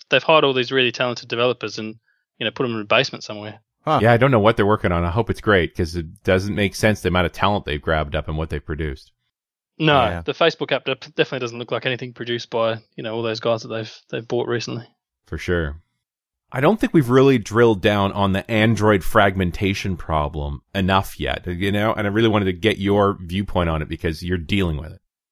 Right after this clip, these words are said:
Speaker 1: Yeah, yeah. So, so obviously the first way is you gotta get a lot of devices, and we found that a lot of Android manufacturers are quite sort of nice to us. Like,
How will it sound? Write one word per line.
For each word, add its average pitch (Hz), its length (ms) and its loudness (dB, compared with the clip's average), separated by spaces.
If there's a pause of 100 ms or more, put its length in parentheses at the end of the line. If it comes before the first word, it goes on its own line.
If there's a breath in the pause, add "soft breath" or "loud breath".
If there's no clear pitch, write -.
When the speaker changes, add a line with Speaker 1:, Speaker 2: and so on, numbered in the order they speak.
(500)
Speaker 1:
Yeah, 123 440 0
yeah. 147 120 2
So, 202 180 2 (100)
so 202 220 2 (140)
obviously 214 320 2
the 156 80 -2
first 160 320 0
way 127 260 4
is 120 320 -6
you 135 80 -10
gotta 131 160 -2
get 113 140 -2
a 104 40 -4
lot 104 140 -4
of 95 80 -8
devices, 107 540 0
and 120 160 -6 (480 soft breath)
we 214 100 2
found 220 240 2
that 160 80 4
a 147 60 4
lot 135 160 2
of 117 80 -2
Android 120 320 -2
manufacturers 110 560 -6
are 110 40 -10
quite 110 300 -2 (720)
sort 127 180 -4
of 110 80 -10
nice 127 240 0
to 110 120 -10
us. - 140 -12
Like, 107 140 -4